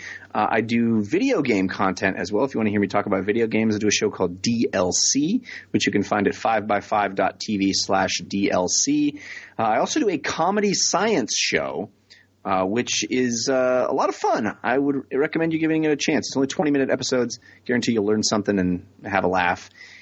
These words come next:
And we did live episodes in Boston at pax East. They were a lot of fun. So check it out over at we have concerns dot com.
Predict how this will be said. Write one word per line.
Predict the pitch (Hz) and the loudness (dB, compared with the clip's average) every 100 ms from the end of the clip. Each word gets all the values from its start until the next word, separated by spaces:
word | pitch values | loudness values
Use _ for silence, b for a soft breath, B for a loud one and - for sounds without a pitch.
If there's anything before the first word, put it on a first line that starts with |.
| B B - | B B -4
And | 131 143 | 0 0
we | |
did | 156 151 | 2 2
live | 151 180 247 208 | 2 2 0 0
episodes | 151 165 170 175 165 135 | 0 0 -2 0 0 -2
in | 175 185 | -4 0
Boston | 156 147 156 147 | 0 0 -2 0
at | 117 - | -2 -2
pax | 139 123 - - | -2 -2 -4 -4
East. | 143 143 - | -2 -2 -2
They | 117 | 0
were | 107 | 2
a | |
lot | 101 110 127 | 2 2 0
of | 117 | -2
fun. | - 95 92 90 90 b b _ | 0 0 0 -4 -8 b b _
So | - 139 | -4 -2
check | - 240 | 0 0
it | 233 | 2
out | 156 - | 0 0
over | 135 123 | 0 2
at | 113 | 0
we | 104 117 147 | 0 0 0
have | 139 127 120 117 | 0 2 0 0
concerns | - 110 - 113 110 107 110 107 - - | -4 -4 -2 0 2 2 2 0 -2 -8
dot | 101 117 - - | -2 -2 -2 -2
com. | 170 247 - | -2 -2 -4